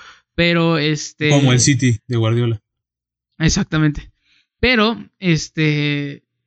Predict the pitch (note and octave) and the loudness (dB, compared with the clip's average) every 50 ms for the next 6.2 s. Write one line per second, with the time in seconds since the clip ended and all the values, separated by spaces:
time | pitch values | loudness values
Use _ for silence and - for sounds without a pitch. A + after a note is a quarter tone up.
0 | _ _ _ - F#3+ F#3+ A3+ B3+ C4+ B3+ A#3 - - F3 F#3 F3+ F#3+ E3+ C#3 E3 | _ _ _ -6 -2 0 2 2 2 0 -2 -4 0 2 4 4 4 2 2 0
1 | F3+ F#3 F3+ F3+ F#3+ G#3 A3+ A#3+ A#3+ A#3+ A#3 A#3 A3+ A3 G#3+ - B3 C4 B3 - | 0 2 4 4 4 4 4 4 4 2 2 2 2 0 0 -2 -6 -6 -6 -4
2 | E3+ D#3 D#3+ E3+ F3 F3+ F3 D3+ C#3 E3 D#3 D#3 D#3+ E3 E3+ F3 F3+ F#3+ F#3 F#3 | -6 -2 0 0 0 0 0 -4 -6 -8 -4 -2 0 2 4 4 4 4 4 4
3 | F#3 E3+ E3 D#3 D3+ D#3+ E3 D#3+ - E3+ D#3+ D#3 D#3+ D#3 D#3 E3 E3 D3+ D3+ D3 | 2 2 0 0 -2 0 -2 0 0 -2 0 2 2 2 2 0 -2 -4 -6 -8
4 | C#3+ D#3 D#3 D3+ D#3+ D#3 D#3 E3 E3 E3+ E3+ F#3 G3 F#3 F3 F3 F3 F3 F3 E3+ | -8 -8 -6 -4 -4 -2 -2 0 0 0 0 0 -2 -2 -2 -2 0 2 2 2
5 | E3 E3 - E3 E3 E3 D#3+ D#3+ D#3+ D#3 D#3 D#3 D#3 D3 D3 C#3+ D3 D3+ D3+ E3 | 2 0 0 0 0 0 0 0 0 0 0 0 -2 -2 -4 -8 -8 -8 -6 -6
6 | G3 A#3 A#3 | -8 -8 -10